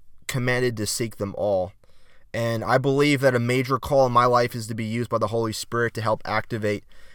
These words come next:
the gi-, His gifts in people and pray for people to be filled and baptized in the Holy Spirit.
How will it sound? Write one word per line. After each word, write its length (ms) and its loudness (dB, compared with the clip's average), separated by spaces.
the 140 -6
gi-, 320 2
His 280 0
gifts 520 0
in 160 -6
people 280 -4
and 120 -6
pray 160 0
for 100 -6
people 280 -6
to 100 -8
be 160 -8
filled 560 -4
and 160 -4
baptized 460 0
in 80 -8
the 60 -6
Holy 180 -2
Spirit. 540 -6